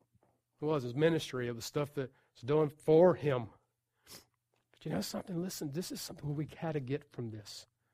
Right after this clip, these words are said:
Listen, we must be intentional about our salvation. We must be understanding that this is not something we can just have good intentions for.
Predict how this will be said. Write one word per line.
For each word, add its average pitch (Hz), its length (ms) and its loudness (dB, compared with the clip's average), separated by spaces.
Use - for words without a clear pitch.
Listen, 127 260 -14
we 180 120 -4
must 156 680 0
be 120 240 -6
intentional 117 760 -4
about 123 260 0
our 120 100 -2
salvation. - 640 -8
We 175 120 6
must 180 680 8
be 165 260 4
understanding 170 960 4
that 151 260 2
this 175 240 6
is 190 160 2
not 185 220 6
something 160 440 2
we 185 140 2
can 175 240 2
just 147 220 0
have 147 380 -2
good 170 140 6
intentions 139 720 0
for. 101 200 -8